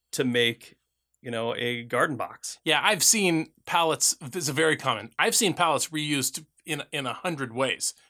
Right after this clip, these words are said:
Speaker 2: But, uh, oftentimes I've seen pallets reused and, um, like spices, like small,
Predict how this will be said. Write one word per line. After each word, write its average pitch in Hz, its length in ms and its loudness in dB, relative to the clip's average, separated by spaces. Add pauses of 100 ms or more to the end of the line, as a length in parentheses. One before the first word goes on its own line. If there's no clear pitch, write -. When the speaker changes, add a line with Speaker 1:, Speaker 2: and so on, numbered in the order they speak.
(120)
Speaker 2:
But, 127 260 0
uh, 123 180 2 (340)
oftentimes 160 640 0
I've 139 160 -2
seen 143 240 2
pallets 139 440 0
reused 127 560 -4 (360)
and, 127 340 -2 (140)
um, 131 320 -4 (380)
like 196 220 0
spices, - 640 4
like 139 180 -2
small, 170 720 2